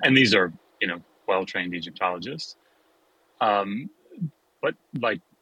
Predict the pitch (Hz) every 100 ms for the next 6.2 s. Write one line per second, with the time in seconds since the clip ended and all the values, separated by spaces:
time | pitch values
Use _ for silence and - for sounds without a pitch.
0 | _ _ 139 185 - 127 107 101 90 87
1 | 92 90 - 98 82 85 85 85 104 147
2 | 170 - _ _ _ _ _ - 85 82
3 | 82 92 - - - 98 82 - 123 110
4 | 95 87 98 90 90 85 87 87 - 85
5 | 85 85 78 95 90 82 82 82 85 82
6 | - -